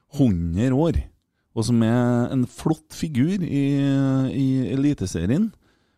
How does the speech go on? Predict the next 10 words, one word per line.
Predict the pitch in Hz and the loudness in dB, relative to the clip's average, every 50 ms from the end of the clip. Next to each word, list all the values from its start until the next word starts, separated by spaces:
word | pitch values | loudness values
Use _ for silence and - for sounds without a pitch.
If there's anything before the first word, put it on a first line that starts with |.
| _ _ _ _ _ _ _ _ | _ _ _ _ _ _ _ _
eh, | - 127 131 135 131 127 123 127 127 - | 0 2 4 4 4 4 4 2 2 2
og | 151 143 139 143 143 143 139 143 | 2 2 2 2 2 2 2 2
representerer | 151 151 - - 95 - - 85 87 85 101 120 | 0 -2 -2 -4 -6 -4 -4 -2 -2 -2 -2 -2
sannsynligvis | 113 - 123 113 - 85 85 85 104 107 | -2 -2 -4 -4 -4 -4 -4 -2 -4 -4
det | - 104 98 | -4 -4 -4
som | - - 104 | -4 -2 -4
vi | 107 113 | -4 -2
kaller | - 127 92 82 | -4 -6 -6 -4
for | - 107 | -6 -6
kontinuitet. | 98 - - - 113 107 - - 87 85 87 85 85 87 - - 110 123 127 - - - | -8 -6 -4 -2 -2 -2 -2 -4 -4 -4 -2 -2 -4 -4 -2 -2 -2 -2 -2 -6 -14 -18